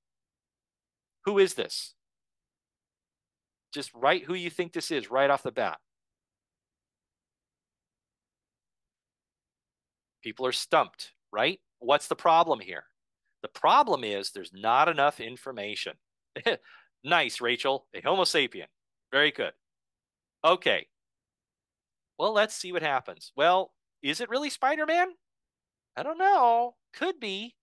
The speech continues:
Let's add a little detail and see who it becomes this time.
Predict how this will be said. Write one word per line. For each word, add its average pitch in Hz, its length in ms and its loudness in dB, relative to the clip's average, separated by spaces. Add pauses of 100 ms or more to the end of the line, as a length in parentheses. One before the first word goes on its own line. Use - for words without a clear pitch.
(120)
Let's 269 180 2
add 320 160 4
a 277 40 -2
little 226 220 -2
detail 156 520 -4
and 92 100 -10
see 208 260 -8
who 190 140 -4
it 175 80 0
becomes 143 360 -4
this 139 220 -8
time. 98 260 -10